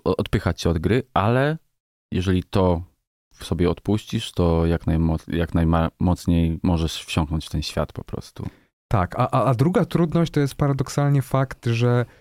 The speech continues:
Speaker 2: ludzie, którzy zagrywali się w te,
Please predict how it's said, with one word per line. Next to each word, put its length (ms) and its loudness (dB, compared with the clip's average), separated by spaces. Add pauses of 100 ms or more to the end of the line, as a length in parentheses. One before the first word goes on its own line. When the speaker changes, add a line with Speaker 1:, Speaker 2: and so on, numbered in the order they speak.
(280)
Speaker 2:
ludzie, 240 4
którzy 640 0 (400)
zagrywali 520 2
się 140 0
w 60 -20
te, 100 -2